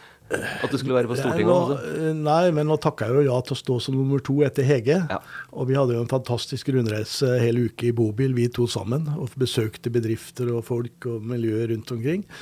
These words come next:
Speaker 2: Og så var jeg egentlig så heldig da, at jeg fikk møte, og det var jo, jeg synes det var en veldig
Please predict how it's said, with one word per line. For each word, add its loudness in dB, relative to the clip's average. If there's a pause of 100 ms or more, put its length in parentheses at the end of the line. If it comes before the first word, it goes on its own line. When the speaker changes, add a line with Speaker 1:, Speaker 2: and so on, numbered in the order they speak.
(540)
Speaker 2:
Og -2
så -2
var 2
jeg 2
egentlig -2
så 0
heldig 0
da, 0
at -6
jeg -6
fikk -4
møte, 2
og 2
det 4
var 0
jo, 0 (280)
jeg -6
synes -6
det 0
var -2
en -2
veldig 0